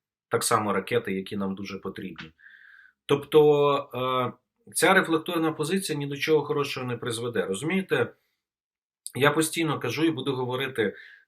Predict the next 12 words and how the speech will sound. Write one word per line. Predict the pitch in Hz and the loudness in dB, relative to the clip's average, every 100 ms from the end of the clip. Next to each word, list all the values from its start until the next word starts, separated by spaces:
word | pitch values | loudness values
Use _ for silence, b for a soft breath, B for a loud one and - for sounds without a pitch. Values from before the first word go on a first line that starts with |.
| - | -12
з | 98 - - 101 | -8 -6 -6 -2
західними | 113 135 143 131 120 117 | 2 2 2 -4 -4 -2
партнерами, | 117 110 131 135 123 113 | -4 -4 -2 -2 -2 -4
експертами, | 110 - - 139 123 - 120 120 113 110 107 B B B _ | -4 -6 2 2 2 -2 -6 -2 0 0 -2 B B B _
журналістами, | 101 131 143 147 143 127 - 123 123 | -6 -4 -2 -2 -2 -4 -6 -6 -4
політологами, | 117 123 131 143 139 120 123 | -4 -4 -2 -2 -2 -2 -4
з | 117 | -4
якими | 117 127 123 | -6 -4 -4
я | 120 | -4
часто | 113 123 - 117 | -2 -2 -2 -8
спілкуюся, | - 110 - 151 135 - | -8 -10 -8 -6 -4 -4
намагаюсь | 107 110 120 120 107 | -6 -4 0 0 0